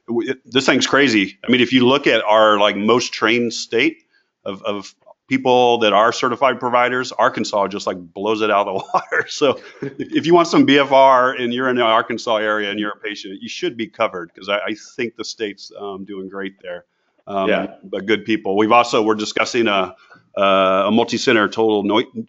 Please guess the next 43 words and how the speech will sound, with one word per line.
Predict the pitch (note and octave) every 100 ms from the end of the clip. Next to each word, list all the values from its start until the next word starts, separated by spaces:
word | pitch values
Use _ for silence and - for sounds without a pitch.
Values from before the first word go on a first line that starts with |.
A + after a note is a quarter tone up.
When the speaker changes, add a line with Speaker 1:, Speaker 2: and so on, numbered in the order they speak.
| -
Speaker 1:
total | - G#2 G2
joint | F2+ F#2+ A2+ A2+
trial, | - G#2+ F#2 F2+ F2+ - _ -
um, | F2+ F#2 F2+ F2+ F#2 F#2
between | - G#2
Arkansas | G2 F#2 G2 - F#2+ F#2
and |
University | F#2 G2 F#2+ -
of | F#2
Colorado. | G2+ F#2+ F#2+ F#2
So | E2+ G2+
I |
get | F#2+
to | F#2
meet | G2 G2+
with | F#2+
them | G2 F#2+
on | F#2+ F#2
that, | G2 F#2+ - _ _ _ -
um, | F#2 F2+ F2+
whi-, | G2
which | A2+ G2 -
will |
be | F#2+ F#2+
really | F#2+ F#2
cool. | - A2 G#2 G2+ _ _ - - - _ _ _ _ -
Um, | F#2 F#2 F#2+ F#2+ _
and | G#2
then | A2+
I'm | A2 A#2
off | G#2 - -
after | A2 G2+ G#2+
that | G#2+ G2+ -
to, | - G2+ G2
uh, | F#2+ F2+ F2 - _ _ _ _
the | G2+ G2 F#2+ F#2 F2+ F#2 G2
American | A2 A#2+ A#2
Physical | A2+ A2 G2+
Therapy | G#2 A#2+ G#2+
Association's | G2 A#2+ G2+ A2 G2 - G#2
Orthopedic | A#2 G#2 F#2 A2+ F#2+ G2
Academy | - G#2 G2+ F#2
Conference | G2 F2+ - F2 - -